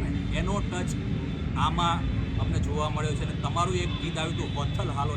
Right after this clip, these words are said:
નેહડે, એના પછી સરસ મજાનું ગીત હોય ને, તો આ છે મેઘલ હાલો મેળીએ. તો ઘણા બધા મારા ચાહક મિત્રોના મારી ઉપર ફોન પણ આવ્યા અને કોમેન્ટ પણ ગજબની આવી રહી છે.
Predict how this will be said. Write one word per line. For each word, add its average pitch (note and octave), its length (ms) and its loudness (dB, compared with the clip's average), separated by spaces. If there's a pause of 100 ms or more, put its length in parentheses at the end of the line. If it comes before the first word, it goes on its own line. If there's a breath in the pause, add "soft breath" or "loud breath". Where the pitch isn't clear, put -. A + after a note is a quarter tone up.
નેહડે, - 280 -2 (880)
એના G#3+ 280 2
પછી - 340 0 (920)
સરસ G#3+ 340 -2
મજાનું G3+ 360 -2
ગીત E3+ 200 -2
હોય G3 220 0
ને, - 80 0 (480)
તો - 60 -2 (220)
આ E3 80 4 (120)
છે - 80 -2 (160)
મેઘલ C#3+ 340 -2
હાલો C#3 220 0 (680)
મેળીએ. D#3 340 -4 (720)
તો F3 100 -4 (800)
ઘણા F3+ 240 2
બધા F#3 220 0 (100)
મારા D#3+ 280 0
ચાહક D3+ 320 -2
મિત્રોના D#3 460 0
મારી C#3 200 0
ઉપર - 120 -2 (100)
ફોન D3 200 -2 (100)
પણ D#3+ 140 0
આવ્યા C3+ 220 0 (280)
અને - 120 0 (140)
કોમેન્ટ F#3+ 300 0 (100)
પણ F#3 140 0 (680)
ગજબની F3+ 340 0
આવી E3 180 -2
રહી D#3+ 200 -2
છે. E3+ 80 -4